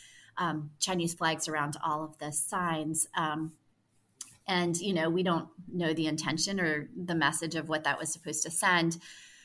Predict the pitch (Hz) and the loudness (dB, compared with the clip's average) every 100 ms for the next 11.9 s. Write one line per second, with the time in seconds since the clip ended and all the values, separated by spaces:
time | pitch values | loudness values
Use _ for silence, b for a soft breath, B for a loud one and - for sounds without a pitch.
0 | B - 202 196 208 226 220 - 226 220 | B -2 0 2 2 2 0 -2 0 0
1 | - 175 165 160 160 165 - - 175 156 | 0 -2 0 0 -2 -2 -8 -4 -2 0
2 | 156 156 175 170 170 165 165 165 170 - | -2 -4 -2 0 0 0 -2 -4 -2 0
3 | 185 180 170 165 170 165 165 156 151 151 | 2 2 2 2 4 4 4 2 -2 -2
4 | 156 147 151 - 156 156 165 165 160 160 | 0 0 0 -2 -4 -4 -4 -4 -2 -6
5 | 156 156 156 - 123 131 160 - 170 165 | -4 -4 -6 -4 -4 -4 -4 -2 0 0
6 | - _ _ - - 196 196 190 185 175 | -4 _ _ -12 -2 -2 0 -4 0 2
7 | 165 - - - B B _ _ - - | 4 2 -6 -20 B B _ _ -6 -2
8 | 170 165 151 156 202 202 214 180 160 175 | 0 0 -2 0 -2 0 2 2 2 0
9 | - B B B B B - 185 165 156 | -6 B B B B B -2 2 4 4
10 | 165 - 170 156 156 156 - - - _ | 2 2 6 6 4 2 2 2 -2 _
11 | _ _ _ _ _ - 170 156 151 | _ _ _ _ _ -4 -2 0 -2